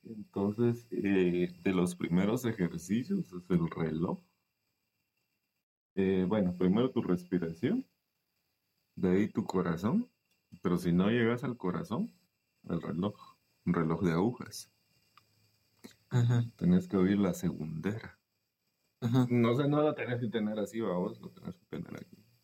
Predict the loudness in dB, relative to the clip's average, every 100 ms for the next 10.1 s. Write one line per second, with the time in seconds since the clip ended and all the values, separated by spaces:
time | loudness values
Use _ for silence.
0 | _ -6 0 2 2 2 2 0 -2 -6
1 | -14 _ _ _ _ _ _ _ _ _
2 | _ _ _ _ _ 0 0 0 0 2
3 | 2 0 -4 -6 -2 0 0 -2 -4 -2
4 | 0 0 0 -2 -4 -6 _ _ _ _
5 | _ _ _ _ _ _ _ _ _ _
6 | _ _ _ 2 4 4 2 0 0 2
7 | 0 2 0 -2 -4 -4 -2 -2 -2 -2
8 | -4 -2 -2 -2 -4 -2 0 2 0 0
9 | 2 2 2 2 2 2 -2 2 4 4
10 | 2